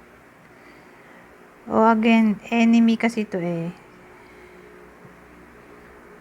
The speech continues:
So, yun yung problem natin dito. Ngayon, kung ito lang, hindi natin sasama to.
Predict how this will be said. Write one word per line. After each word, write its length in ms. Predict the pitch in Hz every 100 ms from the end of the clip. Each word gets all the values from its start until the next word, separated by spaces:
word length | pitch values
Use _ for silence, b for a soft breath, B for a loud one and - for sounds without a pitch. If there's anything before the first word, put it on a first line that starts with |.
| - -
So, 80 | 208
yun 240 | 214 214
yung 100 | 208
problem 460 | 196 196 185 190 190
natin 400 | 185 180 180 175
dito. 340 | 175 170 165 156 165 - - - - - - - - - - - - - - - - - - - _ _ - _ _ - - - - - - _ _ - - - - - - - - - - - - - B B B -
Ngayon, 400 | 240 262 240 220
kung 100 | 233 240
ito 160 | 262
lang, 240 | 233 214 214
hindi 160 | 208
natin 320 | 208 208 202
sasama 480 | 202 196 185 190 190
to. 100 | -